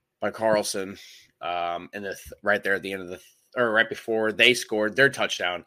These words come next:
um, in the third quarter, and then we did not score another thing after that. They scored sixteen points, um, in the fourth quarter, basically to come back and tie it. And the end of the game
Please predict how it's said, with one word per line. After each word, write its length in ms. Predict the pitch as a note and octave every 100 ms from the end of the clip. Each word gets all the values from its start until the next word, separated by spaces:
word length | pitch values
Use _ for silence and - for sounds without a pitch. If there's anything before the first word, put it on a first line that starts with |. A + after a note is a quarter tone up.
| - - - _
um, 260 | G2+ F#2+ F2
in 100 | F#2+
the 120 | F2+ - -
third 200 | G#2 F2+
quarter, 320 | - G2 F2
and 140 | E2+ F#2
then 180 | F#2
we 120 | F#2+ F#2+
did 140 | F2
not 340 | F2 F2+ -
score 480 | - - G#2 F#2+ F#2+
another 460 | F2 F2 F2+ F#2 F2+
thing 320 | - E2+ E2
after 220 | D#2 -
that. 200 | D2 D2+ - G2 - - - _ -
They 160 | A#2
scored 400 | A#2 - A2+ G#2+
sixteen 640 | G2+ - D#3 - - C#3+ A2
points, 640 | - C#3+ D3 C#3 - - _ _ _ _ _ _ -
um, 480 | G#2+ A#2 A2+ G#2+ G2+ - _ _ _ - - -
in 440 | A2+ A#2 A2+ A2 G#2+
the 100 | A2
fourth 340 | G#2+ C3 B2 -
quarter, 480 | - C#3+ D3+ D#3 C#3 - _
basically 340 | A2+ G#2+ - G#2+
to 80 | G#2
come 260 | A2 G#2
back 460 | G2 A#2+ B2 - - - - -
and 260 | D#2 C#2+
tie 320 | - - B2 C#3+
it. 340 | E3 - - _ _ _ _ _ _ _
And 320 | G#2 G#2+ G#2
the 180 | G2+ A2
end 160 | A#2 B2+
of 80 | A#2
the 60 |
game 560 | F2+ A#2 A#2+ B2+ C3